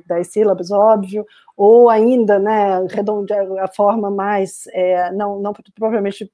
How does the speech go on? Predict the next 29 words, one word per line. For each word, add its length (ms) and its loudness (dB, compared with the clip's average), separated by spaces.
parnasiana, 640 -2
mas 100 -4
a 60 -2
forma 220 -4
mais 240 -6
popular, 680 -2
principalmente 520 -10
em 100 -4
língua 200 -2
portuguesa, 680 -2
que 80 -4
são 500 -2
os, 280 -4
as 180 -4
formas 320 0
mais 160 0
musicais, 580 -2
a 60 -6
redondilha 540 -4
maior 400 0
e 40 0
a 40 -2
menor, 340 -6
né, 140 -16
de 80 -20
sete 540 -12
e 80 -4
cinco 480 -6
sílabas, 840 -2